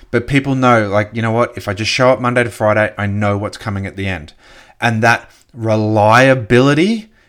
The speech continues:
is better than the potential freedom. But you can have both. You can have reliable freedom if you build your legacy with reliable, sustainable activities,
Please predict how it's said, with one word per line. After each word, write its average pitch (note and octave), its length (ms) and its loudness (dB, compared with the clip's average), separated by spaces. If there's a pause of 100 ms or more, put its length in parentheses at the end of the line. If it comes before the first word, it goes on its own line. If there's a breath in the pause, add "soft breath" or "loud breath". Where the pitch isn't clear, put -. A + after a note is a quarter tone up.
(120)
is A#2 180 -2
better A2 300 -2
than G#2+ 220 -4
the G2+ 80 -4
potential G#2+ 560 -6
freedom. F2 420 -6 (500 loud breath)
But B2 120 -2
you C3+ 160 -2
can B2+ 320 0
have A#2 260 -2
both. F#2+ 380 -4 (160)
You A2 120 -10
can C3+ 260 -4
have C#3 200 0
reliable B2+ 680 4
freedom F#2+ 540 -6 (460 soft breath)
if A2 160 -8
you A2+ 120 -4
build B2 460 2
your C3+ 140 0
legacy A2+ 500 -2
with G2+ 260 -8
reliable, G#2 760 0 (140 soft breath)
sustainable G#2+ 1000 -4 (240 soft breath)
activities, B2 760 -2